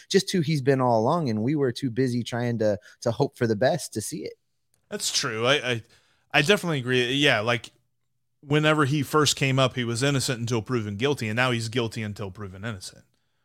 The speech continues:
Speaker 2: That's
Speaker 1: Mm-hmm.
Speaker 2: kinda where we're stuck with him.
Speaker 1: Yeah,
Speaker 2: But
Speaker 1: absolutely.
Speaker 2: But, but, but I also look at it as just indicative of the body of performance this year. If you look at this entire season, he's never been as healthy as he's been this year.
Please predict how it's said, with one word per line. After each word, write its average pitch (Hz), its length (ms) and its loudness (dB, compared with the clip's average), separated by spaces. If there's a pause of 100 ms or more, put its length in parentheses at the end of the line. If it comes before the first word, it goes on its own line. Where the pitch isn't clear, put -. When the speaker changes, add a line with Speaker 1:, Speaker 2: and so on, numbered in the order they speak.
Speaker 2:
That's 113 220 -4
Speaker 1:
Mm-hmm. - 60 -12
Speaker 2:
kinda 123 140 -4
where 101 100 -6
we're 95 100 -12
stuck - 300 -8
with - 160 -20
him. - 160 -20 (260)
Speaker 1:
Yeah, 113 120 0
Speaker 2:
But 147 160 4
Speaker 1:
absolutely. 104 460 0 (920)
Speaker 2:
But, 190 180 -6
but, 180 440 -8
but 190 120 2
I 208 100 4
also 233 300 4
look 175 240 -2
at 143 180 2
it 135 180 -4 (680)
as 147 180 -2
just 220 260 -2
indicative 160 480 0
of 117 140 -2
the 110 60 -4
body 113 280 2
of 110 80 -2
performance 127 500 -6
this - 240 -8
year. 73 240 -20
If 131 240 -4
you 196 100 -2
look 214 240 -2
at 185 180 2
this 165 200 -2
entire 123 420 -2
season, 104 360 -4
he's 117 240 -6
never 151 300 0
been 180 180 -2
as 170 140 0
healthy 156 440 -2 (100)
as 123 180 -2
he's 123 160 -4
been 117 180 -2
this 104 200 -8
year. 214 240 -10